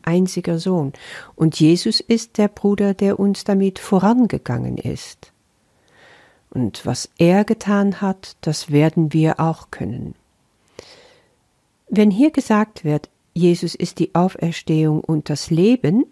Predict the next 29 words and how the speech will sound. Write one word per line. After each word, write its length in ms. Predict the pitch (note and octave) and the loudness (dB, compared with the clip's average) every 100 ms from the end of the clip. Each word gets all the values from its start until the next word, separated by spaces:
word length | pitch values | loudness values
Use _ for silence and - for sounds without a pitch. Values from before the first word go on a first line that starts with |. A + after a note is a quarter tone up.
| _ _ _ _ | _ _ _ _
also 360 | D3 C#3+ C#3 - _ - | -10 -6 -6 -8 _ -2
über 360 | E3 D#3 D3 - _ | -2 0 -2 -2 _
den 200 | D3+ C#3 | -2 0
einzigen 560 | - C#3+ D3+ - - C3+ | 2 2 2 0 -2 -2
Sohn 240 | C#3 C3+ | -2 -2
Gottes, 400 | C#3+ F#3 - A3+ | -2 -4 -6 -8
das 240 | - - - | -8 -10 -4
heißt, 260 | C#3+ C#3 _ _ _ _ | -4 -4 _ _ _ _
auch 320 | E3 C#3+ - _ | -4 -4 -6 _
ich, 400 | - B3 F#4 - - | -2 -2 -2 -10 -8
auch 280 | C3 C3 - - | -8 -8 -14 -6
du, 320 | D3+ G#3+ D#4+ _ _ _ _ | -4 -2 -4 _ _ _ _
auch 240 | C#3 D3 E3 | -4 -4 -2
wir 300 | D3+ D3 D#3 | 0 0 -2
alle 180 | D3+ | -4
zusammen 640 | D3+ - C#3+ G#3 D#4+ E3 D3+ - - - _ | -6 -8 -2 0 2 0 -4 -12 -20 -20 _
sind 480 | - C#3 F#3 G#3 - | -6 2 4 4 -2
die 160 | - | -4
Auferstehung 760 | F3 E3+ F3 - - D#3 D3+ D3 | -2 -2 -4 -6 -2 0 0 -2
und 240 | D3 D3 | -6 -8
das 200 | F3 - | -10 -8
Leben. 380 | C3+ C3 - - _ - _ - - - - _ | -8 -8 -8 -12 _ -20 _ -20 -20 -20 -20 _
Diese 240 | A3+ A#3+ B3 | 0 2 2
Stelle 480 | - G3 G3+ C#4 C#4+ | 0 2 2 2 -2
kommt 680 | - F3 F3 F3 - - - | -2 0 0 -2 -8 -14 -6
aus 640 | D#3 D3+ D3+ - - - - | -4 -4 -6 -10 -12 -14 -6
der 120 | C#3+ | -4
Bibel, 580 | C#3 D#3+ F#3 B3+ C4 C4 - _ _ _ - | 0 0 2 2 2 0 -4 _ _ _ -4
Johannesevangelium, 1500 | E3 C#3 D3+ F#3 - G3 F#3+ F#3 F#3 F#3 F#3 F#3+ G#3+ C4 | 0 2 2 0 2 -2 0 -2 2 2 2 2 2 2